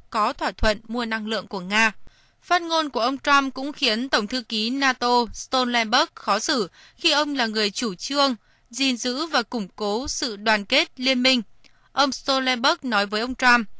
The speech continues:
"Sức mạnh của nato là dù có bất đồng, chúng ta vẫn luôn đoàn kết, thống nhất các nhiệm vụ cốt lõi để bảo vệ lẫn nhau, vì chúng ta hiểu được một khi bắt tay cùng nhau,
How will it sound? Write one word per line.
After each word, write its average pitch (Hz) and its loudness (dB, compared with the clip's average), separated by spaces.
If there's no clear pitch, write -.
"Sức 339 -4
mạnh 269 -2
của 226 0
nato 269 2
là 233 2
dù 240 -2
có 226 4
bất 240 -2
đồng, 226 2
chúng 220 -4
ta 247 4
vẫn 226 -8
luôn 277 0
đoàn 214 0
kết, 285 2
thống 262 0
nhất 339 2
các 349 -4
nhiệm 247 -4
vụ 220 -6
cốt 294 -2
lõi 269 2
để 247 0
bảo 196 2
vệ 196 -4
lẫn 254 -4
nhau, 262 4
vì 262 0
chúng 269 -4
ta 311 2
hiểu 269 0
được 220 0
một 226 -6
khi 269 -2
bắt 285 -6
tay 254 2
cùng 214 -6
nhau, 240 4